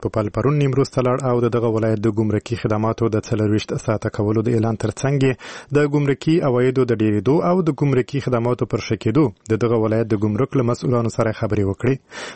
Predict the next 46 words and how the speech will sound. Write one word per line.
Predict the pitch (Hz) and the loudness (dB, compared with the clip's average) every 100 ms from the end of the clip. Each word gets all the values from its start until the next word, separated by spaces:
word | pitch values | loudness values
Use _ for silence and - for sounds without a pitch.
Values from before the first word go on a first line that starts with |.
| 147 | 0
د | 156 | 2
ایران | 147 147 143 | 2 0 2
د | 131 | 2
ګمرک | 123 127 135 131 | 2 0 0 0
له | 120 117 | 0 2
مسؤلانو | 113 - 117 113 | 0 0 0 2
هم | 98 113 | 0 -2
غوښتنه | 95 - 170 | -4 -2 0
وکړه | 165 - 143 | 2 2 0
چې | 143 | -2
خپل | - 139 | -2 -2
ګمرکي | 120 120 117 - 127 | 0 0 0 0 -2
خدمات | - 113 113 113 | 0 0 0 0
د | 110 | 0
افغانستان | 101 104 - 110 | 0 -2 -2 -4
په | 104 | -4
شان | - 131 147 - - - - | -2 -2 -2 -6 -18 -14 -2
څلرویشت | 113 104 101 104 - - 127 | 0 2 2 0 -2 -8 -4
ساعته | 107 98 104 | -2 -2 -4
کړي. | - 107 143 - _ _ _ - - - - - - | -4 -2 -2 -4 _ _ _ -20 -18 -18 -20 -20 -2
د | 156 | 0
پکتیا | 160 - 170 | 2 0 0
ولایت | 165 160 156 | 2 2 0
چارواکي | - 143 147 - | 0 0 0 0
وایي | 147 147 | 0 0
چې | 143 - | -2 0
تېره | 160 151 | 2 2
شپه | - 110 | 0 -2
ناوخته | 104 107 - | 0 -2 -2
د | 104 | -2
زرمت | 101 107 104 104 | 0 0 -2 -2
ولسوالۍ | 110 107 - 104 107 | 0 0 -2 0 0
په | - 110 | 0 -2
ګورجي | 104 107 110 160 | 0 0 2 0
سیمه | - 147 | 2 0
کې | - 151 | 2 2
د | 139 143 | 2 2
ګډو | 139 139 127 | 2 0 2
ځواکونو | 123 120 131 123 | 0 0 0 0
په | - | 0
هوایي | 101 113 107 113 | 0 0 2 2
برید | 110 147 - | 0 -2 -2
کې | 143 | 0
یو | 131 117 | 2 2
هموی | 92 107 107 113 | 0 0 0 0
موټر | 104 101 131 143 | 0 0 0 0